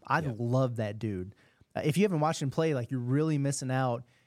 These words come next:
Speaker 1: He's basically, like, Florida Atlantic, they, they have four true guards,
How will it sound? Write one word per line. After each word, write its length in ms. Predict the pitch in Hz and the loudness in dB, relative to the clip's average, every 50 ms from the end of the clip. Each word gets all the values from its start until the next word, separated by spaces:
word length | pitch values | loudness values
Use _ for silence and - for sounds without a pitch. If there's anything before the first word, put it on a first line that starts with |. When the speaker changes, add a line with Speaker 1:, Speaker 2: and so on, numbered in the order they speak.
| _ _ - | _ _ -8
Speaker 1:
He's 300 | - - 196 214 202 160 | 0 2 2 2 2 2
basically, 760 | 135 117 151 160 185 185 - 180 147 - 147 147 139 139 - 110 | 2 4 4 4 2 0 -2 -6 -4 0 0 2 2 0 -2 -2
like, 300 | 170 160 170 160 - 151 | -2 -2 -2 -2 -4 -6
Florida 300 | - 165 196 247 247 202 | -4 0 0 2 2 0
Atlantic, 420 | 156 147 156 180 175 147 113 113 | 0 0 0 0 0 -2 -2 0
they, 140 | 147 160 180 | 0 0 0
they 240 | 156 143 135 156 156 | 0 0 2 2 4
have 180 | 180 160 131 | 4 2 0
four 360 | - - - 147 170 190 180 | -2 -2 -2 0 2 2 0
true 300 | 170 - - - 170 175 | 0 -2 0 2 2 2
guards, 480 | 165 156 143 127 101 85 92 - - - | 4 2 2 0 0 -4 -8 -12 -14 -16